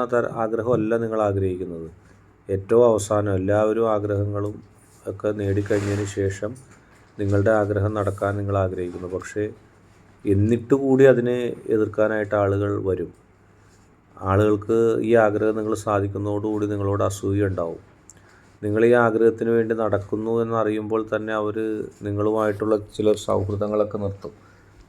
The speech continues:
കാരണം മറ്റൊ-, മറ്റൊന്നും കൊണ്ടല്ല, നിങ്ങളോട് അസൂയയാണ് അവർക്ക്. നിങ്ങൾ എത്ര പണമായിട്ടും മറ്റു സഹായങ്ങളായിട്ടും അവർക്ക് നൽകിയാലും യാതൊരു നന്ദിയും അവർ കാണിക്കില്ല. ഇപ്പോൾ തന്നെ നിങ്ങൾക്ക്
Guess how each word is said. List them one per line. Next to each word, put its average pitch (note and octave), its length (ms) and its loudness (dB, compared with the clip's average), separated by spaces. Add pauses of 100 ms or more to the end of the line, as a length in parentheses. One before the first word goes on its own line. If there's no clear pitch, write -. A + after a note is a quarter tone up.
കാരണം A2+ 320 4
മറ്റൊ-, B2 320 2
മറ്റൊന്നും A#2 360 0
കൊണ്ടല്ല, A2 300 4
നിങ്ങളോട് G#2+ 400 2
അസൂയയാണ് G#2 580 0
അവർക്ക്. E2+ 280 -6 (920)
നിങ്ങൾ F#2+ 300 2
എത്ര A#2 320 2 (880)
പണമായിട്ടും A2+ 800 4
മറ്റു G#2+ 240 -2
സഹായങ്ങളായിട്ടും G#2+ 920 0
അവർക്ക് G2+ 260 0
നൽകിയാലും G2 680 0 (140)
യാതൊരു G#2+ 500 2
നന്ദിയും A2+ 500 -2
അവർ G#2+ 180 0
കാണിക്കില്ല. F#2 500 -4 (840)
ഇപ്പോൾ G#2 240 2
തന്നെ B2 220 8
നിങ്ങൾക്ക് A2+ 540 0